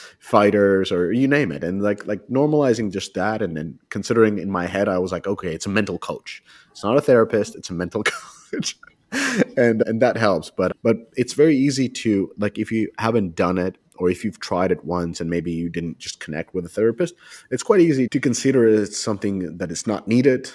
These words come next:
something that men d-, haven't used prior. So why would you d-, use it now?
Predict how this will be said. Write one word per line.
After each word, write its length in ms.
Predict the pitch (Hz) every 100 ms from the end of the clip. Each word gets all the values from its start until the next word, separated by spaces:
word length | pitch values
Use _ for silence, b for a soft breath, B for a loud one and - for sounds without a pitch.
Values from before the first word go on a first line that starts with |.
| -
something 340 | - 104 98
that 300 | 90 85 -
men 260 | 98 101 95
d-, 100 | - -
haven't 440 | 101 92 92 80
used 460 | 87 95 98 - - -
prior. 400 | 98 95 101 98
So 160 | -
why 160 | 87 90
would 220 | 87 87
you 80 | 87
d-, 140 | 80
use 260 | - 92 87
it 120 | 80
now? 500 | 90 104 98 92 95